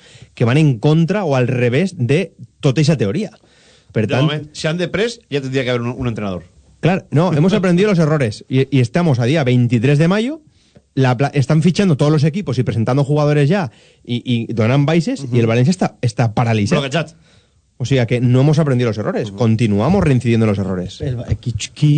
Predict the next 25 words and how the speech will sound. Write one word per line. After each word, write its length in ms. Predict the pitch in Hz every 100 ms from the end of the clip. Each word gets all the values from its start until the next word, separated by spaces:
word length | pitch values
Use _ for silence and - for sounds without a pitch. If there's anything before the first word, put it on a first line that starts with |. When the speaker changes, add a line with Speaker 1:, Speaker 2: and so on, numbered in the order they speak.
| 147
Speaker 3:
qui 140 | - 139
està 160 | 123 143 - -
fitxant 380 | - 127 151 143
ja 80 |
i 60 | 147
presentant 380 | 123 135 135 143
Speaker 1:
El 60 | 131
Speaker 3:
jugadors, 240 | 185 170
Speaker 1:
Villarreal 340 | 113 - 135 196
Speaker 3:
eh? 60 |
Speaker 1:
presenta 300 | 165 139 175 175
dijous 240 | 156 156
un 80 | 185
futbolista 400 | 208 123 131 175
ja, 140 | 113
Carlos. 300 | 107 139 110
Speaker 3:
Però 240 | 98 95 107
uno 160 | 117 110
que 60 |
van 160 | 110 113
a 60 | 104
cedir, 380 | 113 101 120 113
un 80 |
catarí, 320 | 104 110 110 98
Speaker 1:
Bueno, 160 | 117